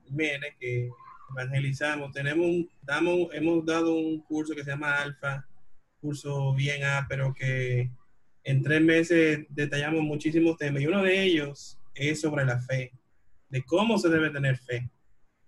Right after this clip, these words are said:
Entonces, hay algunas de esas cosas, eh, de que no se me olvida, eh, ya me imagino que casi todos nosotros que, lo, que hemos dado el Alfa, vamos a decir que decenas de veces, eh, se nos quedan. Y una de las cosas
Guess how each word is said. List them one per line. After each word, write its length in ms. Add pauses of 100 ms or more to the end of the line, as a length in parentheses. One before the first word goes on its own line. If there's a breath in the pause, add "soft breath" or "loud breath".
(280)
Entonces, 800
hay 140
algunas 340
de 60
esas 240
cosas, 720
eh, 140
de 180
que 100
no 160
se 80
me 120
olvida, 500 (460)
eh, 220
ya 180
me 120
imagino 320
que 80
casi 240
todos 220
nosotros 500
que, 100
lo, 100 (220)
que 80
hemos 180
dado 260
el 80
Alfa, 680 (540)
vamos 200
a 40
decir 220
que 100
decenas 400
de 120
veces, 600 (800)
eh, 480
se 140
nos 160
quedan. 580 (140)
Y 360
una 160
de 60
las 140
cosas 300